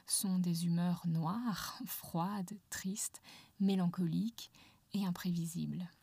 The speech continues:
On retrouve donc ici tout le champ lexical de la nuit et de l'obscur, donc de l'ignorance aussi, qui sera bien entendu, euh, poussé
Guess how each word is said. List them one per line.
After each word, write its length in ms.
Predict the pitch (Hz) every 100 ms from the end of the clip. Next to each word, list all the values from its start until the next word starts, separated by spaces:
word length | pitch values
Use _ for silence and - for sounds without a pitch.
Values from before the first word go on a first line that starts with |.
| _ 208
On 60 |
retrouve 380 | 190 180 - 185
donc 200 | 180 175
ici 300 | 180 - 190
tout 180 | - 196
le 120 | 180
champ 260 | 170 - 208
lexical 580 | 185 - 180 185 185
de 100 | 170
la 140 | 165 165
nuit 360 | 175 180 190
et 40 | 165
de 100 | 156
l'obscur, 760 | 160 - - 247 285 226 175 - - - -
donc 160 | 180
de 80 | 180
l'ignorance 680 | 180 180 170 185 233 262 -
aussi, 320 | 180 - 247 - - - -
qui 100 | 180
sera 300 | 202 175 170
bien 240 | 170 175
entendu, 480 | 170 165 175 208 247 - - -
euh, 40 | -
poussé 500 | - 202 - 202 190